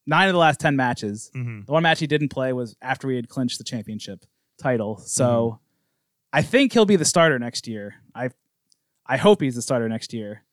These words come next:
Speaker 2: Right.
Speaker 1: Because, so Kiko Casilla, I'll talk about the controversy.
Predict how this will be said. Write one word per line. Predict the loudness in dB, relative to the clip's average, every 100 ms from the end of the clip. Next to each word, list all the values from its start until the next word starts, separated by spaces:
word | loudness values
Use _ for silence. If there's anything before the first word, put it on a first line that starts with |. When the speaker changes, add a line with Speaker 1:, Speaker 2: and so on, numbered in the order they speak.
| _ _ -2
Speaker 2:
Right. | 0 0 -2
Speaker 1:
Because, | -4 2 2 0 -6 -10 -10
so | -4 0 0 0
Kiko | -2 2 4
Casilla, | 4 4 2 4 2
I'll | 2
talk | 2 2
about | 4 2
the | 0
controversy. | -2 0 0 0 -4 -6 -12